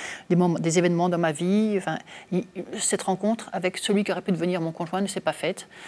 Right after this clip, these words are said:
Mais ça ne m'empêche pas de transformer cela en un célibat pour le royaume.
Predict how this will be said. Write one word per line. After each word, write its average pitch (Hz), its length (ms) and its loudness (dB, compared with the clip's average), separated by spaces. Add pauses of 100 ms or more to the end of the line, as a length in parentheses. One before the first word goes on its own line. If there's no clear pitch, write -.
(460)
Mais 233 280 8 (140)
ça - 140 2
ne 214 40 6
m'empêche - 220 2
pas 262 300 2 (240)
de 208 120 0
transformer 220 560 2
cela 214 360 0 (340)
en 233 160 6
un 220 80 6
célibat 208 380 4
pour - 160 -6
le 180 60 2
royaume. 160 440 -2